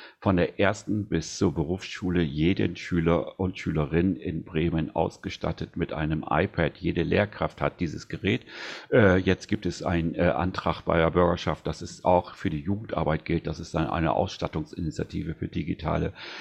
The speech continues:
Geräte ist. Äh, und da merken wir aber, äh, gerade an diesem Punkt, dass die Jugendeinrichtungen noch gar nicht so weit sind. Sie wollen dann gerne einfach nur ein iPad haben.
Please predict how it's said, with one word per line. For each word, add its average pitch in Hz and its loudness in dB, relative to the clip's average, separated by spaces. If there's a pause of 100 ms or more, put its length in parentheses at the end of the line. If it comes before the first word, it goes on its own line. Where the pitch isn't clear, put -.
(160)
Geräte 104 2
ist. - -8
Äh, 85 6
und 82 -2
da 90 6
merken 98 2
wir 87 4
aber, 80 2
äh, 87 2
gerade 78 2
an 82 -2
diesem 95 -2
Punkt, 113 2 (200)
dass 87 0
die 90 -6
Jugendeinrichtungen 90 2
noch 76 -2
gar 80 2
nicht 76 -2
so 76 -2
weit 76 2
sind. 113 2
Sie 85 2
wollen 80 2
dann 80 0
gerne 85 2
einfach 87 0
nur 80 -2
ein 87 2
iPad - -2
haben. 71 2